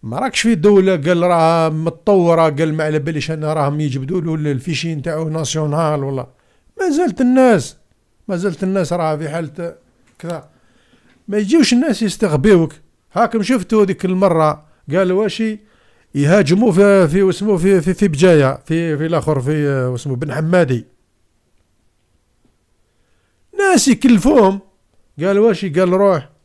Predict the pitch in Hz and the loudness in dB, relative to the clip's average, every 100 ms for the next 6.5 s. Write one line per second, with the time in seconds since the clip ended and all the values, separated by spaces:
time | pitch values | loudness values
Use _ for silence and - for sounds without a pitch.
0 | _ 156 175 208 170 180 175 151 143 - | _ -4 -2 -2 -2 -2 -2 -4 -6 -6
1 | 196 185 208 170 190 202 190 185 185 120 | -8 -2 -2 0 2 2 2 0 -2 0
2 | 190 202 180 175 156 175 220 277 202 214 | -2 0 -2 -2 -4 -6 -6 -6 -6 0
3 | 311 220 - _ _ _ _ _ - 247 | 2 2 -2 _ _ _ _ _ -2 0
4 | 175 226 214 156 156 135 107 _ _ _ | 2 2 4 0 -2 -4 -8 _ _ _
5 | _ _ _ _ _ _ _ - 214 151 | _ _ _ _ _ _ _ -4 0 0
6 | 117 123 196 120 | -2 0 2 2